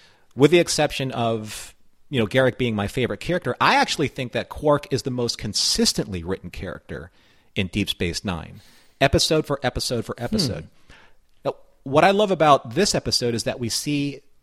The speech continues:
Speaker 1: pretty much, like, the payoff of almost every lesson that Quark has learned, say, throughout the last five and a quarter seasons. And, and I wanna kinda start this off with, like, his, his triumph at the end.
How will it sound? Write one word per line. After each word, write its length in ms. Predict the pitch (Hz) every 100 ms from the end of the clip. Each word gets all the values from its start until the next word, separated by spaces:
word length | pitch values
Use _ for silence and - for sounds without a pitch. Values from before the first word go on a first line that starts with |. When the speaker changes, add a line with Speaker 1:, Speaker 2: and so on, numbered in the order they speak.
| - - - - -
Speaker 1:
pretty 240 | - 233 262
much, 180 | 196 151
like, 260 | 113 95
the 80 | 113
payoff 580 | - 139 147 151 185 -
of 240 | 110 104
almost 380 | 139 123 120 -
every 240 | 127 135 147
lesson 320 | 131 120 117
that 140 | 107 -
Quark 380 | - 117 113
has 260 | - 110 -
learned, 380 | 113 110 110 107 _ _ _ _ _ _
say, 240 | - 135 120
throughout 320 | 123 117 110
the 80 | 107
last 360 | 107 101 -
five 440 | - - 110 104 98
and 80 |
a 40 | 95
quarter 340 | - 95 90
seasons. 640 | - 104 95 - - - - _ _ _ _ _ _
And, 160 | 110 113
and 180 | 117
I 40 | 117
wanna 220 | 123 123
kinda 200 | - 113
start 240 | - 107 104
this 140 | -
off 240 | 107 95
with, 500 | 107 98 95 - - _ _ _ _ _ _ _ _
like, 180 | 113 104
his, 360 | 104 107 104 -
his 140 | 104
triumph 360 | - 120 110 101
at 80 | -
the 140 | 92
end. 280 | 98 85